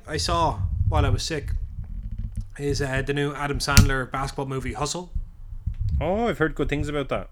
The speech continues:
Speaker 1: Yeah, it's really, really good. It's
Speaker 2: Mm.
Speaker 1: really, really, really good.
Speaker 2: We s-,
Speaker 1: Um,
Speaker 2: we still need to get Ted Lasso.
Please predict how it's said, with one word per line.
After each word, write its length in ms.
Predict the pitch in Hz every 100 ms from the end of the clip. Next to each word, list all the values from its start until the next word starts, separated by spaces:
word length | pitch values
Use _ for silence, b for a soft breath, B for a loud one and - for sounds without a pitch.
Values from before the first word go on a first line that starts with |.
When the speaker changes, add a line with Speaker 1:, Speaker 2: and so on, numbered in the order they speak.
| -
Speaker 1:
Yeah, 140 | 151
it's 140 | 139 -
really, 280 | 151 151 131
really 260 | 131 113
good. 200 | 110 104 - - - - - 101 - - - - 127
It's 160 | 147 160
Speaker 2:
Mm. 20 |
Speaker 1:
really, 300 | 135 139 131
really, 240 | 127 120 113
really 220 | 110 104
good. 220 | 101 95 - - - - -
Speaker 2:
We 60 | 127
s-, 380 | 123 120 117 120
Speaker 1:
Um, 120 | 123 131
Speaker 2:
we 100 | 139
still 200 | - 185
need 100 | 170
to 80 |
get 240 | 127 143 - - - -
Ted 220 | - 131
Lasso. 400 | 113 120 - 107